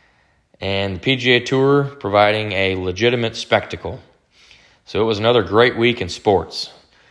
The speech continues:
We'll go ahead and, uh, dive right in and take a look at what went down. And, of course, we'll lead off in the P G A Tour.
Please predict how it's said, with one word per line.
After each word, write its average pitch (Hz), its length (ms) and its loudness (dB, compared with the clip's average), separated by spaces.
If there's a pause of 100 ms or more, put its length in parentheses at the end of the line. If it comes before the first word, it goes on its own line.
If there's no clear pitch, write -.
(500)
We'll 95 80 -10
go 120 160 6
ahead 123 240 4
and, 104 180 -4
uh, 92 200 -2
dive 110 400 2
right 113 200 2
in 110 140 -2
and 98 100 -6
take 117 220 0
a 92 60 -2
look 117 320 0 (140)
at 98 120 -4
what 107 220 -2
went 107 200 -6
down. 92 360 -4 (1040)
And, 90 160 -10
of 85 80 -12
course, 120 380 0
we'll 101 180 2
lead 107 200 2
off 117 420 2 (800)
in 92 100 -10
the 92 80 -8
P 120 160 -2
G 113 160 -2
A 110 120 4
Tour. 90 380 -4